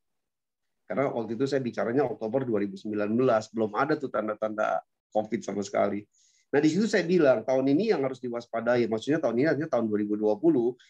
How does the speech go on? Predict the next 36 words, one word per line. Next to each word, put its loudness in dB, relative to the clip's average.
yang 2
harus 2
diwaspadai 0
adalah 0
munculnya -2
bahaya -2
penyakit -10
menular. 2
Itu -2
masuk -2
di -6
slide -4
saya, 0
di -2
atas -4
saya -6
taruh. -2
Kemudian 2
dalam 2
penjelasan -2
lisan -2
saya -6
bilang, 0
nah, 2
penyakit 2
menular 2
yang -2
akan -6
muncul 0
di -4
dua -2
ribu -4
dua -2
puluh -2
ini 6
bentuknya -6